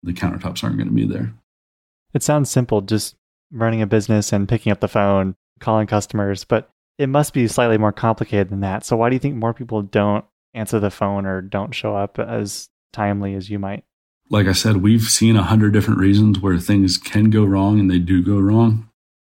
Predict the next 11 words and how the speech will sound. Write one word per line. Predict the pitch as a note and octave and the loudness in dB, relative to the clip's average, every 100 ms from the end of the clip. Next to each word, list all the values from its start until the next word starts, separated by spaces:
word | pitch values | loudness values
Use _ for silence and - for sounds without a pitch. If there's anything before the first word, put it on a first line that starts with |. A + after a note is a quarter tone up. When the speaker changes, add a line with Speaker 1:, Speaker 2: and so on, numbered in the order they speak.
| - | -14
Speaker 1:
Why | E2+ D#2+ D#2+ G#2 B2 A#2 | -4 -2 0 2 2 0
people | - A2+ G2+ F#2 | 0 0 2 -2
don't | F#2 F#2+ - | 0 0 -2
call, | - E2+ F2+ F#2 F2+ - _ - E2+ | -2 -2 0 -2 -4 -12 _ -14 -2
do | F#2+ | 0
what, | F#2 F2+ | 2 0
something | F#2+ F2+ F#2 | 0 2 2
that | F2 - - | 0 -4 -6
sounds | F2 F2 F2+ | 0 2 2
so | - F2+ | 0 -2
simple, | - E2+ F2 G2 F#2+ | 0 -2 0 -2 -4